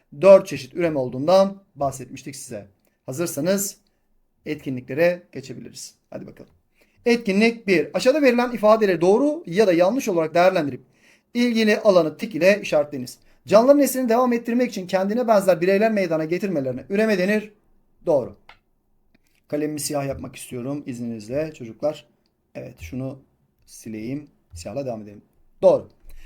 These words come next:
Üreme hücrelerine ihtiyaç duyulmadan gerçekleştirilen üremeye eşeysiz üreme denir. Doğru. Eşeysiz üremenin temelini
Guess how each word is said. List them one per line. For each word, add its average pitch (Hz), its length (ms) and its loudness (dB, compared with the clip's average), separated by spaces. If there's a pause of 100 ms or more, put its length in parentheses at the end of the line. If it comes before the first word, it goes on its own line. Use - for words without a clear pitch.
(300)
Üreme 233 220 4
hücrelerine 262 360 2
ihtiyaç 240 460 0
duyulmadan 175 600 2
gerçekleştirilen 220 840 -2 (120)
üremeye 190 520 2 (360)
eşeysiz 240 720 0
üreme 196 320 2
denir. 220 380 2 (480)
Doğru. 143 300 4 (920)
Eşeysiz 247 440 0
üremenin 226 440 2
temelini 226 580 4